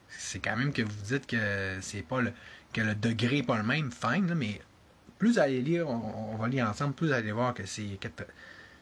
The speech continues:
c'est, c'est, c'est, c'est, ici c'est bébé communiste, là-bas c'est papa communisme, tu sais. Bon, euh, il est vrai que ces trente dernières années de sis-,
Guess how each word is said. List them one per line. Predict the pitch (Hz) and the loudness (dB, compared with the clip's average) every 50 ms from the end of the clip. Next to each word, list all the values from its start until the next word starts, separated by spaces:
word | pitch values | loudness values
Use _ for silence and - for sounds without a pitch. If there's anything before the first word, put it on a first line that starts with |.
| - | -16
c'est, | - - - - 101 | -12 -8 -6 -4 -4
c'est, | - - 104 | -4 -4 -6
c'est, | 98 - - 104 | -6 -4 -4 -4
c'est, | 95 - 101 98 92 92 - - - - - - | -4 -4 -4 -6 -6 -8 -10 -14 -20 -16 -10 -6
ici | 107 - 156 139 | -4 -2 -2 0
c'est | - 120 | 0 0
bébé | 107 113 127 120 143 156 | 2 2 2 2 2 2
communiste, | - 151 127 120 113 143 160 - | 2 2 2 2 2 0 0 0
là-bas | 131 110 107 135 | 0 0 0 -2
c'est | 143 - 117 - | 0 0 0 0
papa | - 113 - 120 113 | 0 0 0 -2 -2
communisme, | - 110 104 98 92 90 95 - - - - - - | -2 -2 -2 -2 -4 -6 -8 -10 -14 -16 -18 -18 -18
tu | - - | -18 -20
sais. | - - - - - - - - - - - - - - - - - - - - - - - - - - | -20 -20 -20 -20 -20 -20 -20 -20 -20 -20 -20 -20 -20 -20 -18 -18 -20 -20 -20 -20 -20 -20 -20 -12 -4 -2
Bon, | 143 123 - - - - - - - - | -2 -2 -2 -6 -16 -20 -20 -18 -4 0
euh, | 143 143 143 139 - | 2 2 2 2 2
il | 151 156 156 | 2 4 4
est | 151 | 4
vrai | 143 - 226 269 | 4 2 2 2
que | - 143 | 2 0
ces | - 135 120 | 0 0 0
trente | - 165 170 175 | 0 2 2 4
dernières | 156 175 151 147 143 135 | 4 2 2 2 2 2
années | 131 120 117 143 170 | 2 2 4 4 4
de | 156 120 | 2 2
sis-, | 104 - - 156 - - | 0 0 -2 -2 -2 -2